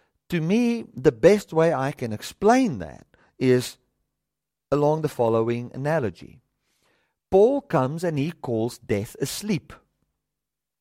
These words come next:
First Corinthians fifteen is very clear on that.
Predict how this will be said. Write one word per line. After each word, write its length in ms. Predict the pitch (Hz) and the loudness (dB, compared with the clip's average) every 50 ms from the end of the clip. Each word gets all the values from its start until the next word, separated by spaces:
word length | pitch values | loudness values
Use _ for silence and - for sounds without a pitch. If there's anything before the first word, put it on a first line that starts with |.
| _ - - | _ -20 -20
First 300 | - - 156 165 160 - | -8 0 0 0 0 0
Corinthians 360 | - 190 185 185 214 214 160 - | 0 0 0 0 -2 -6 -4 -2
fifteen 360 | 139 123 - - 143 139 - | -2 -2 -2 -2 -6 -4 -2
is 260 | 117 135 131 107 98 | -2 -2 -2 -2 -4
very 380 | 95 87 113 120 120 120 127 123 | -8 -4 0 0 0 0 0 -4
clear 400 | - - 135 143 170 190 196 185 | -4 -4 -2 0 2 2 2 0
on 180 | 175 151 127 | -2 -4 -4
that. 260 | 104 92 87 78 - | -6 -8 -10 -10 -16